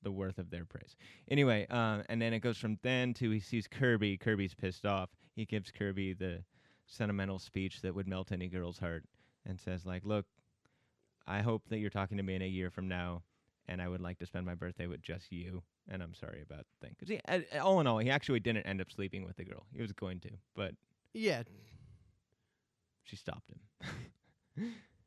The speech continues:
Speaker 2: Yeah,
Speaker 1: And
Speaker 2: she
Speaker 1: also, they didn't
Speaker 2: stopped
Speaker 1: have
Speaker 2: him.
Speaker 1: any commitments or agreements, so
Speaker 2: Yeah, no, not,
Speaker 1: Um,
Speaker 2: no one did.
Speaker 1: Right. But, I mean, like, it hurt me. Yes, I understand. Like, all that kind of stuff. Blah, blah, blah.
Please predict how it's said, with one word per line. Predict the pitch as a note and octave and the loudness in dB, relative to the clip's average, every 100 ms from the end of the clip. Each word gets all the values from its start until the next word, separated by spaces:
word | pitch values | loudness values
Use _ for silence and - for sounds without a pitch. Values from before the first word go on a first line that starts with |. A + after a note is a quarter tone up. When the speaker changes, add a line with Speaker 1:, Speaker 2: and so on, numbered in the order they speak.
| _ _ _ _ - | _ _ _ _ -8
Speaker 2:
Yeah, | C#3+ G#2+ | -4 0
Speaker 1:
And | F3+ | 4
Speaker 2:
she | G#3 | 4
Speaker 1:
also, | G3 F#3 | 4 2
they | G3+ | 2
didn't | B3+ B2 | 4 4
Speaker 2:
stopped | B2 | 4
Speaker 1:
have | A#2 | 6
Speaker 2:
him. | A2+ | 4
Speaker 1:
any | G#2 | 2
commitments | - G2 G#2 G2 F#2+ | 2 0 0 -2 -4
or | F#2+ | -4
agreements, | F2+ F#2+ F#2 F#2 F2+ - - | -4 -4 -4 -4 -6 -10 -8
so | F2+ F2+ F2 _ - | -6 -6 -10 _ -4
Speaker 2:
Yeah, | A#3+ | 0
no, | A3+ E3+ | 2 2
not, | D3+ G3 C3+ | 2 2 2
Speaker 1:
Um, | F#3 | 4
Speaker 2:
no | A#3 | 4
one | A#3 D#3 B2+ | 4 2 0
did. | A2+ A2 G#2+ - | -6 -8 -12 -4
Speaker 1:
Right. | A#2+ F2 - _ _ _ _ _ _ _ - | -2 -2 -8 _ _ _ _ _ _ _ -4
But, | G#2+ A#2+ | 2 4
I | |
mean, | A#2 G#2+ G2 | 4 2 0
like, | F#2+ - - | -4 -6 -4
it | A2+ | -2
hurt | A2 G#2+ | 0 -2
me. | - - - | -6 -18 -14
Yes, | - - | -12 -10
I | F2+ | -12
understand. | - - - - | -12 -14 -18 -10
Like, | G2+ G2 | -8 -6
all | G#2+ F#2+ | -6 -6
that | - - | -8 -14
kind | - | -18
of | - | -16
stuff. | - - - | -18 -14 -8
Blah, | F#2+ | -8
blah, | F2 - G2 - - - | -8 -16 -20 -20 -20 -20
blah. | _ | _